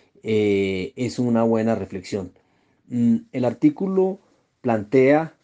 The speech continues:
por ejemplo, que en tiempos de pandemia, donde hay mucha incertidumbre, donde hay muchos miedos,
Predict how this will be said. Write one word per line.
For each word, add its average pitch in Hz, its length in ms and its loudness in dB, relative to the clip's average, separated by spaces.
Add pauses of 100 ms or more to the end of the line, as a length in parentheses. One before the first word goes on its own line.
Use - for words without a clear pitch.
(120)
por 98 140 -10
ejemplo, 127 440 0
que 117 300 -2 (720)
en - 100 -10
tiempos 147 320 0
de 156 120 6
pandemia, 147 600 2
donde 95 300 -4
hay 101 220 -8
mucha 123 300 -2
incertidumbre, 135 840 4
donde 101 240 -8
hay 98 100 -8
muchos 104 340 -8
miedos, 131 640 2